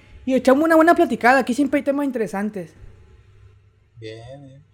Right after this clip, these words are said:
Speaker 2: ¿Cómo de qué temas hablas, Heriberto? Yo sé que no hablas de ciencia, pero ¿de qué temas hablas ahí para que la
Speaker 1: Eh.
Speaker 2: gente vaya y te siga ahí un ratillo?
Speaker 1: Pues de, de lo que salga, güey, de lo que salga. Me acuerdo que estaba, me estaba hablando con el House de los tenis, me acuerdo.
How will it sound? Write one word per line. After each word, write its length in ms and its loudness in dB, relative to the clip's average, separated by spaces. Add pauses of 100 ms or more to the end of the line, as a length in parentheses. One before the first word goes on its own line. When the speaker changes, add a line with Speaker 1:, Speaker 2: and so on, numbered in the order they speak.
(120)
Speaker 2:
¿Cómo 220 -8
de 80 -6
qué 100 -14
temas 300 -8
hablas, 240 -4
Heriberto? 420 -14
Yo 140 -14
sé 100 -16
que 80 -16
no 80 -10
hablas 180 -4
de 60 -18
ciencia, 380 -12
pero 160 -4
¿de 100 -2
qué 120 -16
temas 280 -10
hablas 300 -8
ahí 180 -14
para 240 -6
que 80 -4
la 60 -4
Speaker 1:
Eh. 80 -10
Speaker 2:
gente 220 -14
vaya 340 -8 (480)
y 100 -20
te 140 -16
siga 300 -6
ahí 120 -8
un 120 -14
ratillo? 400 -12 (420)
Speaker 1:
Pues 260 0
de, 160 4
de 120 0
lo 120 0
que 80 -8
salga, 280 -2
güey, 140 4
de 140 4
lo 80 0
que 60 -10
salga. 180 2
Me 120 0
acuerdo 260 0
que 80 -2
estaba, 320 -2
me 80 -4
estaba 240 -2
hablando 240 -2
con 140 -4
el 100 -4
House 180 -2
de 60 0
los 180 -4
tenis, 420 -2
me 100 -2
acuerdo. 500 -2